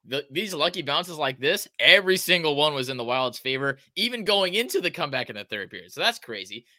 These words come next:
Thirty sec-, less than thirty seconds after that, uh, Jordan Greenway, whoever that is, <laughs> scores a, scores the third goal in three minutes for the Wild to just stun the Stars and the, the building. And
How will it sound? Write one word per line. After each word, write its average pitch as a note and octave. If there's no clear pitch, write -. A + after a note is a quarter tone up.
Thirty C4
sec-, A#3+
less C4
than D3+
thirty C3+
seconds A#2
after A#2
that, A#2+
uh, C3
Jordan G3+
Greenway, B2+
whoever D3
that B2
is, G#2
<laughs> -
scores -
a, G3+
scores -
the F3+
third F3
goal D#3
in D3
three F3+
minutes D#3+
for C#3+
the C3
Wild B2+
to C3+
just -
stun F3+
the E3
Stars E3
and D3+
the, -
the G#2
building. D3
And A2+